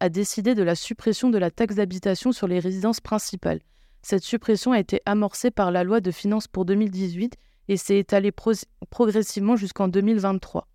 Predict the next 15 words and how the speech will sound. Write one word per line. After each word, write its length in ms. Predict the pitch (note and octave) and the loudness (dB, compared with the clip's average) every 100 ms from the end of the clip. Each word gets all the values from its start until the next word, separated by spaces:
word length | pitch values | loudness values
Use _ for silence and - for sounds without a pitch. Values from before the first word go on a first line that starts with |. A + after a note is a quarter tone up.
| _ _ _ _ _ - | _ _ _ _ _ -4
Toutefois, 440 | A#3 - - F3+ | -4 -2 -4 -4
revenons-en 600 | - F#3 G3 G#3 G3 A#3+ | -4 -2 0 2 2 2
aux 40 | A#3 | 2
collectivités 720 | A3 G3+ - G3 F#3 - A3+ | 2 2 0 -6 -6 -2 0
territoriales. 720 | G#3+ G3 F#3+ F#3+ E3+ D#3+ - | 2 0 0 0 0 -2 -4
Elles 140 | F#3+ G3 | -2 0
ne 80 | G3+ | 2
peuvent 300 | G#3+ G#3 - | 0 -2 -2
pas 160 | F3+ | -2
créer, 340 | - - G#3+ G3 | -2 0 0 2
modifier 580 | G3 F#3 G3+ F#3 A3 | 0 0 -4 -4 0
ou 60 | G3 | 0
supprimer 540 | - - - - G3+ | -2 -10 -6 0 2
un 180 | A3+ G3+ | 2 2
impôt. 320 | F#3+ - E3 | 0 -2 -8